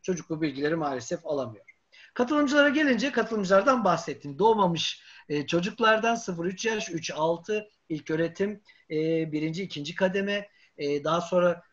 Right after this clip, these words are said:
bunları genel olarak, e, şey yaparsak, kategorize edersek, e, soyut durumda olan çocuklar, somut durumda olan çocuklar, ergenler, popülerler, ev kadınları, kağıt toplayıcıları, yabancı, e, kağıt toplayıcıları gibi çok kategorik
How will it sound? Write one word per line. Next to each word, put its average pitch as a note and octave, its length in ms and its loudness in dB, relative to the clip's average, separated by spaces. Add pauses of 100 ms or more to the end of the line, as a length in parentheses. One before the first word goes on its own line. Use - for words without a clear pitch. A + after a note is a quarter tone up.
(180)
bunları E3 280 0
genel D#3+ 240 0
olarak, E3 420 2
e, D3+ 160 -6
şey D3 180 -4
yaparsak, D3+ 540 -6
kategorize D3+ 440 -6
edersek, D#3+ 380 -4 (340)
e, C#3 340 -2
soyut C#3+ 440 -6
durumda F#3+ 260 0
olan F#3+ 220 0
çocuklar, F#3 460 -2
somut C#3+ 440 -8
durumda F3 280 -2
olan F3 240 0
çocuklar, F3 600 -6 (280)
ergenler, E3 840 -2
popülerler, E3 600 -2
ev D3+ 240 -2
kadınları, F3 500 0
kağıt F#3 340 0
toplayıcıları, G3+ 680 -2
yabancı, G3 640 -2 (280)
e, E3 280 0
kağıt G3+ 380 2
toplayıcıları G3 680 -2
gibi F3+ 280 -8
çok - 240 -8
kategorik G#3 640 2